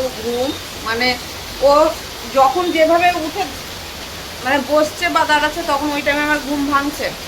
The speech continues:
কিন্তু মানে, উম, তারপরে যে কি, তারপরে আমার কোনো হোশ আছে না। কালকে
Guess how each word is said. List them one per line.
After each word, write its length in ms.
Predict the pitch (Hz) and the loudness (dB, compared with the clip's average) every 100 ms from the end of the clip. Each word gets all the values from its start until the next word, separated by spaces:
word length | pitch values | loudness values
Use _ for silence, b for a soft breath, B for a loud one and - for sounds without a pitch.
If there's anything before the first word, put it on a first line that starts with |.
| - - - - - - - - - - | -12 -12 -12 -12 -12 -12 -12 -12 -12 -6
কিন্তু 260 | 285 277 403 392 - - - - - - 202 | -4 -2 -4 -4 -8 -12 -12 -12 -12 -10 -6
মানে, 180 | 208 208 202 | -2 0 0
উম, 340 | 196 190 180 160 151 - - - | -2 -4 -6 -8 -10 -10 -10 0
তারপরে 440 | 240 247 254 277 311 320 | 2 2 4 8 8 6
যে 80 | 349 - | -2 0
কি, 120 | 339 381 359 302 | 2 2 0 0
তারপরে 220 | 285 285 277 | 0 2 0
আমার 120 | 277 | 0
কোনো 120 | 277 277 | -4 -4
হোশ 140 | 254 240 226 | -6 -6 -8
আছে 120 | 214 214 | -6 -6
না। 60 | 214 | -6
কালকে 220 | 214 240 | -4 -4